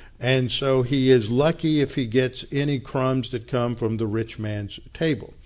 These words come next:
Well, eventually Lazarus dies, and we're told in the story by Jesus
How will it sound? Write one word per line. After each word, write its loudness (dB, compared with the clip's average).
Well, 2
eventually 2
Lazarus 0
dies, -6
and 2
we're 8
told 2
in 0
the 0
story 2
by -2
Jesus -2